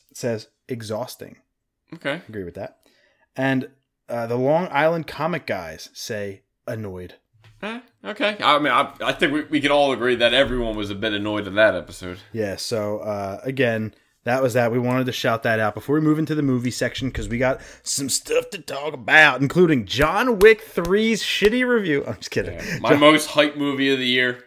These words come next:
Speaker 1: John Wick three is out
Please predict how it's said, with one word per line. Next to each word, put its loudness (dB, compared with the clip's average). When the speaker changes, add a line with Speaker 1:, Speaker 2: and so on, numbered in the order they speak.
Speaker 1:
John 2
Wick 2
three 0
is 4
out 6